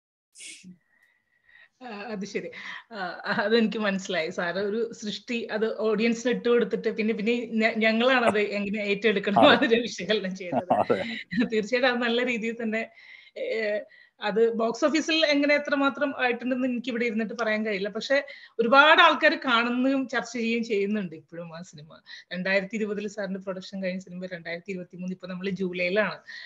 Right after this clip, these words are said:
Speaker 1: സംസാരിച്ചുകൊണ്ടിരിക്കുന്നത്. ഇനിയും ആ സിനിമ ഒരുപാട്, ഏ, ആൾക്കാരിലേക്ക് എത്താനുള്ള സാധ്യത തീർച്ചയായിട്ടും ഉണ്ട്. ഏ, അത് അതിന്റെ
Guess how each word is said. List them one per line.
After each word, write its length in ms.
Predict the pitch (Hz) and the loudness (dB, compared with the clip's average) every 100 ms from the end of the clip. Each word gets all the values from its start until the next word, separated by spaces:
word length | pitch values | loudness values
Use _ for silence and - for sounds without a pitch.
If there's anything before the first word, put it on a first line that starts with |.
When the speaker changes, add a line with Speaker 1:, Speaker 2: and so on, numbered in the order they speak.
| - _ | -18 _
Speaker 1:
സംസാരിച്ചുകൊണ്ടിരിക്കുന്നത്. 840 | 185 175 - 165 175 170 160 - | -10 -10 -6 -8 -6 -8 -8 -2
ഇനിയും 260 | 202 233 320 - | 2 4 4 2
ആ 80 | 269 | 0
സിനിമ 320 | 262 254 269 | 0 0 0
ഒരുപാട്, 460 | 226 226 226 247 - - - - | 0 2 2 0 -4 -12 -14 -10
ഏ, 20 | 208 | -2
ആൾക്കാരിലേക്ക് 560 | 214 220 226 226 226 226 | 0 4 2 4 2 0
എത്താനുള്ള 360 | 233 220 220 | -2 -2 -2
സാധ്യത 360 | 226 202 190 214 | -2 -4 -4 -6
തീർച്ചയായിട്ടും 640 | 214 202 - 226 208 196 | -6 -8 -4 -2 -2 -2
ഉണ്ട്. 300 | 185 156 202 - - - _ 175 | -6 -4 -6 -6 -18 -20 _ -8
ഏ, 20 | |
അത് 320 | 170 - 190 | -6 -2 0
അതിന്റെ 380 | 202 208 220 | 2 4 4